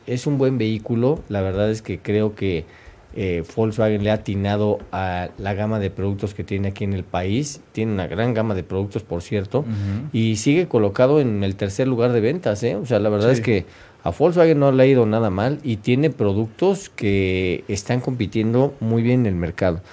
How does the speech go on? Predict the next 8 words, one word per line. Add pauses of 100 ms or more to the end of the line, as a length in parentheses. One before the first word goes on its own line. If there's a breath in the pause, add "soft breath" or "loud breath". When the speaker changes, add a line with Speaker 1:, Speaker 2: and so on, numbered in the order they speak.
(160 loud breath)
Speaker 1:
A
pesar (420 loud breath)
de
que
no
tiene, (160)
por
ejemplo,